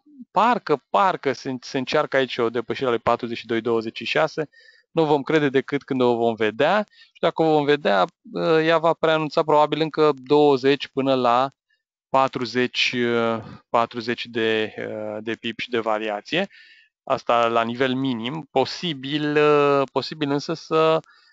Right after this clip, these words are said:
uh, avem în vedere și regiunea unu patruzeci și trei și mai sus unu patruzeci și trei șaizeci și șapte. Uh, îmi păstrez o,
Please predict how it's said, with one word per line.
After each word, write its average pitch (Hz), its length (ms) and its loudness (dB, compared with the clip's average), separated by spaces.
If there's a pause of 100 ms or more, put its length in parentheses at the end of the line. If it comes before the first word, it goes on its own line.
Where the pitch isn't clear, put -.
(220)
uh, 135 640 2
avem 131 280 2
în 147 60 0
vedere 143 320 2
și 151 200 0
regiunea 123 300 0
unu 117 140 0
patruzeci 113 440 0
și 110 120 -10
trei 123 160 -2
și - 120 -6
mai 110 140 0
sus - 180 -10
unu 117 120 -8
patruzeci 110 440 -2
și - 100 -12
trei 110 200 -8
șaizeci 107 440 -6
și 113 100 -10
șapte. - 500 -6 (800)
Uh, 117 480 2 (400)
îmi 131 400 -4 (600)
păstrez 160 440 0
o, 147 680 6